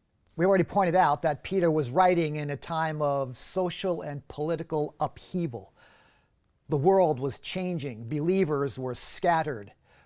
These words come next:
persecution was increasing. The future felt very uncertain. So as he comes to the end of this second letter,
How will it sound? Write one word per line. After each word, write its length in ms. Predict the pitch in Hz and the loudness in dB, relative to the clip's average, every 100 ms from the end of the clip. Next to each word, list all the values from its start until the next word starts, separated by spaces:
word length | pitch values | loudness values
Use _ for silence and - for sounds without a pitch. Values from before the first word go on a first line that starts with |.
| - | -2
persecution 880 | 226 220 190 - - 202 - 151 135 | 2 2 0 -4 -4 -4 -4 -6 -2
was 480 | 139 131 127 110 175 | -2 -2 -4 -10 -10
increasing. 840 | 143 135 - 202 185 - 123 117 _ _ _ _ _ _ _ _ _ _ - | -10 -12 -8 -4 -4 -6 -14 -16 _ _ _ _ _ _ _ _ _ _ -10
The 120 | 151 | -8
future 480 | 160 - 240 - 170 | -6 -2 -2 0 -4
felt 320 | - 165 156 | -2 -2 -2
very 340 | 120 170 170 165 - | -4 -4 -2 -4 -6
uncertain. 640 | 156 147 - 135 - 101 _ _ _ _ _ _ _ _ _ _ _ _ _ _ - | -10 -8 -6 -8 -10 -20 _ _ _ _ _ _ _ _ _ _ _ _ _ _ 2
So 100 | 220 | 4
as 80 | 180 | 4
he 80 | |
comes 320 | - 247 240 - | 0 0 -2 -2
to 100 | 190 | -2
the 200 | 175 - | -2 -2
end 440 | 190 156 120 107 - | -2 -2 -6 -12 -6
of 240 | 160 143 | -4 -2
this 220 | 156 - | -4 -6
second 560 | - - 214 214 175 165 | -12 -2 -2 0 -4 -2
letter, 420 | 147 135 110 - | -2 -2 -4 -20